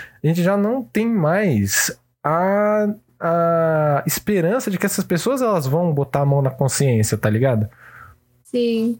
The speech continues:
Speaker 2: Ele falou, tipo, o que que o, o que que ele tem, o que que o Bolsonaro tem que fazer pras pessoas abandonarem ele? Dar um tiro em uma criança.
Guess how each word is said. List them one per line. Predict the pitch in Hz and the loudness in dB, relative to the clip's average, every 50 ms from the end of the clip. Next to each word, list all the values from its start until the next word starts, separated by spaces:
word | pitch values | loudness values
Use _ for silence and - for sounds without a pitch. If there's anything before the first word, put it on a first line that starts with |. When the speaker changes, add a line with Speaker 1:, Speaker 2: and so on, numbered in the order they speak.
| _ - | _ -2
Speaker 2:
Ele | 240 240 247 | -2 -2 0
falou, | 240 254 254 247 240 240 | 0 0 0 0 0 0
tipo, | 240 - - 277 277 254 226 196 - | -2 -4 -6 -2 0 0 0 0 -2
o | - - _ _ _ _ _ | -4 -6 _ _ _ _ _
que | - 254 | -4 -2
que | 240 294 | 0 0
o, | 294 - | -2 -2
o | - - 240 | -2 -2 -2
que | - 262 | -2 0
que | 294 | 0
ele | 277 285 285 | 0 0 0
tem, | 311 277 247 233 | 0 0 0 0
o | 233 | -2
que | 269 269 262 | -2 0 0
que | 294 | 0
o | 254 | 0
Bolsonaro | 240 269 277 269 - 247 240 240 240 | 0 0 0 0 0 0 0 0 0
tem | 240 262 254 | 0 -2 -2
que | 247 | 0
fazer | 254 240 220 233 240 | -2 -2 0 0 -2
pras | 233 254 254 247 | 0 -2 -4 -2
pessoas | 247 240 240 - 240 240 247 | -2 -4 0 0 0 0 0
abandonarem | 233 220 233 233 226 233 226 233 226 226 240 240 | 0 0 -2 0 0 0 0 0 0 0 0 0
ele? | 220 208 214 208 | 0 0 0 0
Dar | 208 233 233 | 0 0 0
um | 240 | -2
tiro | 233 - 262 240 233 | -2 -2 -2 0 0
em | |
uma | 226 220 226 220 | 0 0 -2 0
criança. | - 240 220 220 214 220 220 - - 160 - | 0 0 0 0 0 -2 -2 -2 -4 -4 -4